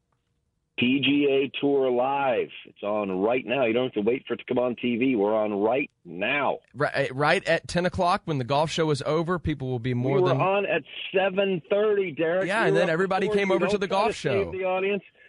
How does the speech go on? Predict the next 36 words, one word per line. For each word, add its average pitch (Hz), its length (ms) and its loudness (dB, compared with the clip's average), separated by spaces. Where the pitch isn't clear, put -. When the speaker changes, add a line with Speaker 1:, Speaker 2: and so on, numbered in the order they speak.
Speaker 1:
We're 208 260 2
working 208 340 0
harder 202 360 2
than 196 100 2
you 202 280 2
are. 170 380 0
Speaker 2:
Well, 135 280 0
yeah, 139 140 -2
Speaker 1:
Go 139 100 2
Speaker 2:
luckily, 180 380 2
Speaker 1:
listen 180 220 -6
now. 208 480 -2
<laughs> - 40 -8
Speaker 2:
luckily 190 300 0
everyone 185 320 0
has 170 240 0
the 143 160 -6
app 196 340 0
worldwide. 160 840 0
That 147 100 0
everybody's 151 420 0
listening 131 300 -2
to 117 40 -2
the 117 80 -4
golf 117 260 0
show, 117 200 -2
and 120 80 -2
then 131 80 -2
they 127 100 0
can 131 140 -2
flip 123 240 -6
over 107 180 -2
to 98 60 -6
you 92 100 -8
guys. 78 380 -14
Maybe. 254 340 -2